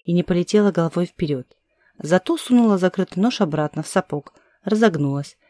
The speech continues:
Рядом стоял Рихард Дайхем. Один-одинёшенек, других официальных лиц не наблюдалось. Он выглядел растерянным. Хотел кинуться мне на помощь, как его папочка, но я уже встала.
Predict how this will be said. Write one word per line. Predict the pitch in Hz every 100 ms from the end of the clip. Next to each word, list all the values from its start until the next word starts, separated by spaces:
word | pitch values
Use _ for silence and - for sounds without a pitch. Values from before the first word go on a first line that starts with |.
| _ _ -
Рядом | 220 311 247
стоял | - 196 202
Рихард | 196 - 180 160
Дайхем. | 147 139 - 135 - _ _ _ -
Один-одинёшенек, | 160 196 180 147 147 180 - 165 165 _ _ _
других | 156 175 269 226
официальных | - - 165 156 -
лиц | 214 -
не | 160
наблюдалось. | 165 170 185 139 135 147 - _ _ _ _ _
Он | 269 285
выглядел | 269 247 240
растерянным. | 254 233 - 160 147 143 139 _ _ _
Хотел | - 175 196 185
кинуться | - 190 180 180
мне | 170
на | 175
помощь, | 175 262 254 -
как | 156 -
его | 156
папочка, | 156 156 - - - - _ _
но | 170
я | 185 240
уже | 226
встала. | 220 - 151 143 131